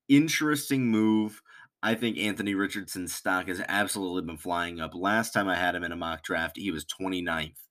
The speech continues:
to New Orleans. Now he's going fourth to Indy. I think his measurables, his athleticism has blown everyone away, and I think that everyone wants a piece of Anthony Richardson right now.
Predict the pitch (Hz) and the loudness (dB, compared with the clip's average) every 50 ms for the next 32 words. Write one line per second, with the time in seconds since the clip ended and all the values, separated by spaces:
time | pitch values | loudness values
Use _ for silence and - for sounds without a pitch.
0 | _ _ _ _ _ _ - - 95 85 82 80 78 71 - _ _ _ _ - | _ _ _ _ _ _ -6 -2 -2 0 0 -2 -4 -6 -10 _ _ _ _ -8
1 | 92 92 82 82 85 85 92 95 98 90 82 71 65 69 67 - - - _ - | -4 -4 -2 -2 -2 0 0 0 0 0 -2 -4 -8 -10 -10 -10 -10 -10 _ -20
2 | - _ - 90 95 101 120 131 135 139 127 131 123 120 123 117 - - 110 104 | -20 _ -8 0 4 4 6 6 6 4 4 2 2 2 2 -2 -4 -4 -2 0
3 | 104 104 101 - - _ _ - - 143 127 - - 107 107 107 110 104 110 107 | 2 2 0 -2 -4 _ _ -10 -6 -6 -6 -4 -2 -2 0 0 0 2 2 4
4 | 107 104 104 101 - - - - _ _ _ _ _ - 107 110 110 110 - 113 | 4 4 2 0 -6 -20 -20 -20 _ _ _ _ _ 0 4 4 4 4 4 2
5 | 107 104 98 - 101 92 87 82 85 95 95 101 101 101 110 101 92 92 98 98 | 0 0 0 0 0 0 0 0 0 0 0 0 2 2 0 0 0 0 0 0
6 | 95 - 107 95 87 90 85 - - 101 95 95 - - 104 95 98 92 87 87 | 0 0 -2 0 2 2 2 2 0 0 0 0 0 0 -4 -2 -2 -2 -4 -4
7 | 82 78 82 90 90 87 82 - - 90 95 95 98 95 92 92 92 90 85 85 | -6 -8 -4 -2 0 0 0 -2 -2 -4 0 2 2 2 2 0 -2 -2 0 0
8 | 82 85 82 78 - 78 85 87 85 - 87 85 82 82 78 76 - _ _ _ | 0 -2 -2 -4 -2 -2 -2 -2 -2 -4 -8 -6 -2 -4 -4 -4 -6 _ _ _
9 | _ _ - 120 113 113 117 110 104 98 95 90 87 85 - - - 92 82 85 | _ _ 6 6 8 8 6 6 4 4 2 0 0 -2 -4 -8 -6 -6 -4 -4
10 | - - - - - - - - - _ - 95 92 78 82 85 85 78 71 67 | -4 -4 -6 -8 -18 -20 -18 -18 -20 _ -10 -10 -8 -6 -6 -6 -4 -4 -4 -6
11 | - - 64 - - 60 64 55 50 50 50 57 53 - - | -8 -10 -12 -10 -10 -10 -10 -10 -12 -12 -14 -14 -14 -16 -20